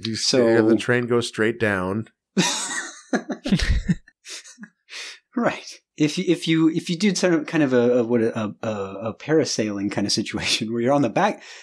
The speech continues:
Speaker 2: the p-, train is pulling you fast enough and with a parachute, you know, that'd be pretty, pretty thrilling.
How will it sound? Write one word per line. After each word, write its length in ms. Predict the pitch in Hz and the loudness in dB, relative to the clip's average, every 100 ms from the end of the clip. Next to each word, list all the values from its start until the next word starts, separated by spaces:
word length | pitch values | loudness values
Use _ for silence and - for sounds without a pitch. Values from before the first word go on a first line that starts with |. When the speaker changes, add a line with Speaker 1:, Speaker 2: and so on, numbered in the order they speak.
| _ | _
Speaker 2:
the 140 | 139 131 | -4 -4
p-, 180 | - - | -6 -6
train 260 | - 233 | -2 2
is 120 | 175 - | 0 -2
pulling 400 | - 254 165 123 | -2 2 2 0
you 100 | 110 | -4
fast 340 | 156 170 170 | 0 0 0
enough 140 | 127 | -2
and 160 | 120 117 | -2 -4
with 100 | 113 | -4
a 60 | 113 | -6
parachute, 580 | - 190 147 - 98 | -2 0 0 -4 -6
you 80 | 123 | -2
know, 120 | 113 | 0
that'd 160 | 104 165 | 0 0
be 80 | 131 | 0
pretty, 300 | - 110 95 | -2 -6 -6
pretty 240 | - 110 92 | -4 -4 -4
thrilling. 520 | - 117 85 82 | -4 -4 -6 -14